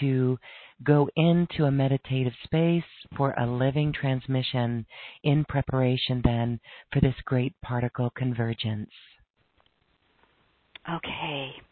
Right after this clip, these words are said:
Speaker 2: So, dear beloved ones, let's just breathe through our heart. Let's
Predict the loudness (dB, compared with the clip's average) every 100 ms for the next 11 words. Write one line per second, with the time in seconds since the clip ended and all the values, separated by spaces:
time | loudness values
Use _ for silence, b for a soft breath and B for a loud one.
0 | B B B B B B B B B B
1 | _ _ _ -6 -2 0 0 0 -4 -4
2 | -4 -4 -6 -6 -8 -6 -4 -4 -6 -8
3 | -10 -12 -6 -4 -2 -2 -2 -6 -10 -8
4 | -6 -6 -8 -6 -6 -6 -8 -6 -6 -6
5 | -10 _ _ _ _ _ _ _ _ _
6 | b b b b b b b b b b
7 | _ _ _ _ _ _ _ -14 -14